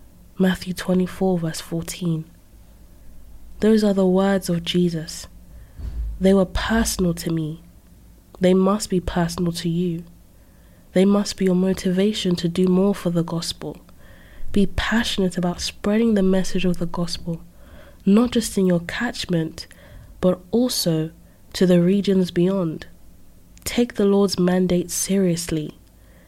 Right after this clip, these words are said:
He said, "Go ye into all the world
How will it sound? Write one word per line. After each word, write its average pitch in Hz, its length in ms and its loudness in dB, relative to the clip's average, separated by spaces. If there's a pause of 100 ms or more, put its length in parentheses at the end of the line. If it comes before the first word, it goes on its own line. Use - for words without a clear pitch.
(160)
He - 160 0
said, 170 480 -2 (500)
"Go 190 220 4
ye 196 320 0
into 170 420 0
all 190 280 4
the 180 120 2 (140)
world 156 340 -6